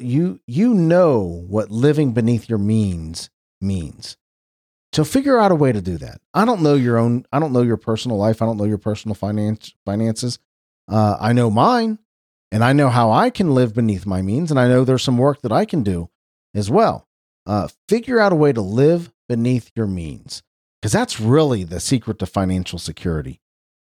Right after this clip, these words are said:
Pay yourself first. Set that money aside first, and then, uh, figure some kind of framework for budgeting your money. I really like this fifty twenty thirty rule.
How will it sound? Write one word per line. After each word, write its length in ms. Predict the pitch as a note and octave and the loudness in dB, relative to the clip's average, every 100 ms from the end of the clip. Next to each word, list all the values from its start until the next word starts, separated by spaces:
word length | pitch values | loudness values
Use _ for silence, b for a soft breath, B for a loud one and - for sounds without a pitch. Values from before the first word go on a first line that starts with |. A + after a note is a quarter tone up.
| _ | _
Pay 100 | - | 0
yourself 480 | D3 D3+ - C3 A2+ | 2 2 2 2 0
first. 380 | - F2 B1+ - _ _ _ | -4 -8 -8 -16 _ _ _
Set 280 | - - D#3 | -6 -2 0
that 120 | F#3 C#3+ | 0 0
money 300 | C#3 C#3+ C3 | 2 4 2
aside 460 | A2 B2 A2 F#2+ - _ _ | 2 2 2 -2 -8 _ _
first, 420 | C3 A2 G#2 - _ _ _ _ | 0 0 0 -8 _ _ _ _
and 220 | G2+ G2 F2+ | -6 -4 0
then, 340 | A2+ A#2 A2 - _ _ | 2 2 -2 -8 _ _
uh, 160 | G2+ F#2 | -4 -4
figure 380 | - D#3+ D3+ D#3 | -2 -2 0 0
some 240 | - D3 | 0 -2
kind 220 | C3+ D3 | 0 0
of 80 | A#2 | -2
framework 680 | - - C3+ C#3 A2 D#2 E2+ _ _ | -4 -2 2 2 0 -4 -10 _ _
for 80 | G#2+ | -6
budgeting 500 | F#2 A2+ G#2+ G#2 G#2 | -2 -2 -2 -4 -4
your 100 | G#2 | -4
money. 300 | F#2+ D2 D#2 _ _ | -6 -8 -14 _ _
I 100 | B2+ | -2
really 460 | D3+ B2+ C#3 C#3 A#2+ | 0 2 2 2 0
like 240 | G2 F#2+ | -2 -4
this 160 | G2+ - | -8 -8
fifty 320 | - G#2+ G2+ | -6 -6 -6
twenty 280 | - F#2+ F2+ | -6 -6 -6
thirty 320 | - E2 D#2 | -6 -6 -8
rule. 260 | C#2 C2 | -12 -14